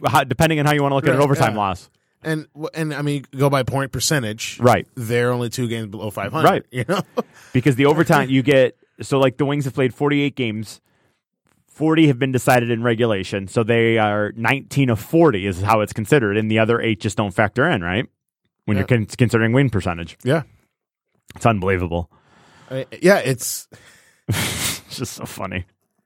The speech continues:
Speaker 2: Hey, but also on the flip side, hey, you, you, if they win four of those games, right, it's another four points, and it's probably, I'm, I'm not saying they're, they're sitting, they're, they're,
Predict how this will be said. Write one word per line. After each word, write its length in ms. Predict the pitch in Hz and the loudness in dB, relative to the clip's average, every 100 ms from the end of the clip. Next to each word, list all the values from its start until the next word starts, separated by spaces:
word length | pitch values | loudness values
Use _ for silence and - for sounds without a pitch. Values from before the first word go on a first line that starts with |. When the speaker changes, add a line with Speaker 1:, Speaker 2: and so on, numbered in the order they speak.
| _ _ _ 156 | _ _ _ -6
Speaker 2:
Hey, 160 | 135 | -2
but 180 | 127 127 | 0 4
also 220 | 156 175 151 | 4 2 -2
on 80 | |
the 60 | 127 | -2
flip 200 | - 180 | -2 -2
side, 300 | - 147 135 | 0 -2 0
hey, 180 | 185 135 | 0 -2
you, 400 | 120 135 135 110 | -4 -2 -4 -8
you, 280 | 120 123 117 _ _ _ _ _ _ - | -6 -6 -8 _ _ _ _ _ _ -6
if 200 | 117 - _ _ | -6 -6 _ _
they 200 | 131 151 | -2 0
win 260 | 180 202 165 | 2 2 -2
four 280 | - 143 151 | 0 4 4
of 80 | 147 | 4
those 200 | 147 120 | 2 2
games, 360 | 127 135 131 | 0 0 -2
right, 260 | 120 131 139 _ _ _ _ _ _ _ _ _ _ _ _ _ | 0 0 0 _ _ _ _ _ _ _ _ _ _ _ _ _
it's 140 | - | 2
another 200 | 143 135 | 4 4
four 340 | - 131 139 131 | 0 2 2 2
points, 640 | 131 123 131 135 - - _ _ _ _ _ _ _ _ - | -2 -4 -4 -6 -8 -10 _ _ _ _ _ _ _ _ -4
and 180 | 135 135 | -2 0
it's 120 | - | -2
probably, 220 | 190 - 165 | 0 0 0
I'm, 100 | 190 | -2
I'm 160 | 233 | 2
not 160 | 254 165 | 0 2
saying 280 | - 127 120 | -2 0 0
they're, 180 | 120 123 | -2 -2
they're 220 | 120 123 | -6 -2
sitting, 760 | - 139 131 117 110 95 95 _ _ _ _ _ _ _ _ _ _ | -2 0 -2 -2 -6 -12 -18 _ _ _ _ _ _ _ _ _ _
they're, 220 | 143 131 - | -6 -6 -4
they're, 280 | 131 123 | -2 -2